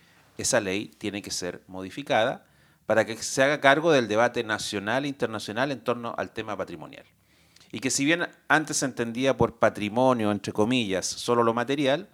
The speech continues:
por eso monumento, la monumentalidad tiene que ver con algo material, eh, hoy día ese concepto tiene que ampliarse y pasar del paradigma del monumento al paradigma del patrimonio, en su concepción integral, lo material, lo natural,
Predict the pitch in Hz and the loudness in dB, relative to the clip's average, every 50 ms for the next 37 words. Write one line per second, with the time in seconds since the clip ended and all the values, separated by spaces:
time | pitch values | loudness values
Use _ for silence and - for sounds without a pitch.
0 | _ - - 104 104 - - 101 98 98 92 101 113 143 135 110 95 - - 107 | _ -6 -4 -4 -4 -4 -6 -6 -6 -6 -4 -2 0 0 0 0 -2 -4 -4 -4
1 | 98 - - - 98 95 95 92 92 92 92 90 - 98 95 107 107 107 101 98 | -4 -6 -8 -10 -10 -8 -8 -8 -10 -10 -10 -10 -8 -6 -4 -4 -4 -4 -6 -8
2 | 95 101 101 - 104 98 101 95 98 104 107 107 104 135 139 156 135 139 139 180 | -6 -6 -6 -6 -8 -8 -8 -6 -6 -6 -6 -4 -4 -4 -2 0 0 0 0 -2
3 | - _ _ _ _ _ _ _ _ _ _ _ _ _ _ _ _ _ - 104 | -8 _ _ _ _ _ _ _ _ _ _ _ _ _ _ _ _ _ -8 -6
4 | 104 101 101 98 95 95 95 92 92 92 92 95 - _ - - 117 113 110 104 | -4 -2 -2 -2 0 -2 -2 -4 -6 -10 -12 -14 -14 _ -8 -4 -2 -2 0 0
5 | 123 135 139 139 - 107 113 110 107 - 123 104 - 113 110 113 113 110 110 101 | 2 2 2 2 0 -2 -4 -4 -4 -6 -8 -8 -8 -10 -10 -8 -8 -6 -6 -6
6 | 95 90 - 110 113 101 95 98 - 143 131 - - - - 98 - - 113 98 | -6 -6 -6 -2 -2 0 0 -2 -4 -8 -8 -10 -10 -8 -8 -6 -4 -2 -4 -4
7 | 98 101 - - 95 92 92 95 107 113 120 120 113 107 101 95 92 95 92 92 | -4 -8 -6 -4 -2 -2 -2 -2 -2 -6 -4 -4 -4 -2 -2 -4 -6 -6 -8 -6
8 | 95 113 151 170 175 170 - - 202 208 - - - - - - 95 92 92 101 | -4 -2 -2 -2 -4 -4 -8 -12 -12 -10 -8 -4 -6 -4 -4 -4 -4 -2 -2 -4
9 | 113 113 110 107 104 104 95 87 - - 90 80 87 98 107 113 90 78 76 73 | -6 -8 -6 -6 -4 -4 -4 -6 -4 -6 -6 -4 -6 -10 -6 -6 -6 -8 -8 -14
10 | - _ _ - - 92 87 - 92 87 90 90 - - 82 - - 92 90 82 | -20 _ _ -18 -16 -14 -12 -12 -12 -12 -12 -12 -14 -16 -14 -14 -14 -14 -14 -16
11 | 76 - 92 95 95 87 73 69 - - _ _ _ - 78 78 78 76 82 80 | -14 -12 -8 -6 -4 -4 -6 -6 -12 -20 _ _ _ -20 -16 -14 -14 -12 -12 -8
12 | 87 95 98 98 95 90 90 82 82 80 78 76 80 80 80 87 87 87 85 82 | -4 -2 0 0 0 -2 -4 -8 -10 -10 -12 -10 -8 -6 -4 -4 -4 -4 -6 -10
13 | 78 | -12